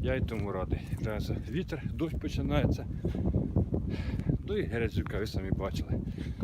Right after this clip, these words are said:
Зараз все гарно вичищаю, помию і покажу свої сьогоднішні скромні знахідки.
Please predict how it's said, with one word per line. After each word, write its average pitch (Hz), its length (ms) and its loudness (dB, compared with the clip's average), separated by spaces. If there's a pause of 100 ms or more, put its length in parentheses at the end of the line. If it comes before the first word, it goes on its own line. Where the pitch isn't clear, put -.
(140)
Зараз 117 360 2
все 123 140 10
гарно 117 680 10
вичищаю, - 840 6
помию 127 440 6 (600)
і - 100 8
покажу - 520 8
свої - 260 10
сьогоднішні - 800 8
скромні 117 600 8 (420)
знахідки. - 600 10